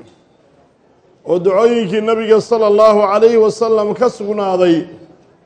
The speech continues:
ee marka uu xidhay intaanu Faatixada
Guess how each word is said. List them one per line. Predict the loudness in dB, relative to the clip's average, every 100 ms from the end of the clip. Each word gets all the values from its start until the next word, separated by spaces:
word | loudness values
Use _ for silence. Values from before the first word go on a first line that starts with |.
| _ _ _ -20 -20 _ _ _ _ _ _ _ _ 0
ee | 0
marka | 0 -4 -2 0
uu | 2 0
xidhay | 0 -2 -2
intaanu | 2 4 4 2 0 0 -4 -6
Faatixada | -2 -2 0 -2 0 2